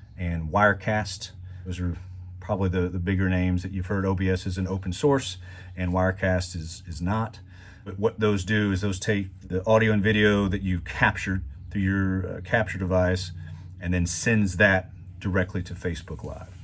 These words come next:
Let's just say you're doing a conference or an event, and up at the front of the, the venue or behind the speaker,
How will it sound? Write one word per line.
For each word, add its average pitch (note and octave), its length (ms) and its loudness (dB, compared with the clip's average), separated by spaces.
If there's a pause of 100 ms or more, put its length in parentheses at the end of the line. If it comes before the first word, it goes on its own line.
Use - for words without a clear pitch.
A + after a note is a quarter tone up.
(260)
Let's G#2+ 140 -6
just G#2+ 160 -4
say A2 220 4
you're G2+ 160 0
doing G2 460 0
a F#2 500 0
conference G#2 520 0
or G2 100 0
an F2 80 0
event, C3 600 2
and F2+ 560 0 (380)
up D#2+ 120 -6
at - 80 -6
the - 80 -2
front G2+ 300 0
of F#2 220 0
the, F#2 580 2
the F#2 80 -6
venue A2 460 2
or G2 120 2
behind F#2+ 380 0
the G2 40 -2
speaker, A#2 640 -2